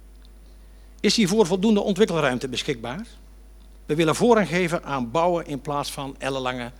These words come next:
procedures. Goede evenwichtige wijken zijn ons uitgangspunt. Dat geldt voor, ook bij inbreidingsgebieden.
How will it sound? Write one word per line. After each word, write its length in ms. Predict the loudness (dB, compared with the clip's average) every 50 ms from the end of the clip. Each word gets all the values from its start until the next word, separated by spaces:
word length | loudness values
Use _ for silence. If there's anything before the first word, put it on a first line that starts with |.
| -20 -20 -20 -20 -12
procedures. 800 | -8 -6 -6 -6 -8 -10 -10 -12 -14 -14 -14 -16 -16 -16 -16 -18 -20 -20 -20 -20 -20 -20 -20 -20 -20 -20 -20 -20 -20 -20 -20 -20 -20 -20 -20 -20 -20 -20 -20 -20 -20 -20 -20 -20 -20 -20 -20 -20 -20 -20 -20 -20
Goede 320 | -20 -2 4 4 4 6 6
evenwichtige 520 | 4 4 4 4 2 0 0 0 -2 2
wijken 320 | 4 4 2 4 2 -2 0
zijn 260 | 2 2 2 2 0
ons 200 | -2 -6 -2 -2
uitgangspunt. 760 | -2 -2 -2 -2 -8 -10 -10 -12 -14 -16 -16 -16 -18 -20 -20 -10 -8
Dat 140 | -8 -6
geldt 260 | 2 4 4 4 4 2
voor, 440 | -4 -4 -2 -2 0 0 -2 -4 -8 -18 -20 -20 -20 -20 -20 -20 -20 -20 -20 -20 -20 -20 -20 -20 -20 -20 -20 -2
ook 240 | 0 0 0 0 -6 -10
bij 320 | -2 2 2 2 2 0 2
inbreidingsgebieden. 960 | 2 2 4 4 4 4 4 4 2 -2 -2 -2 -2 -2 -2 -2 -6 -6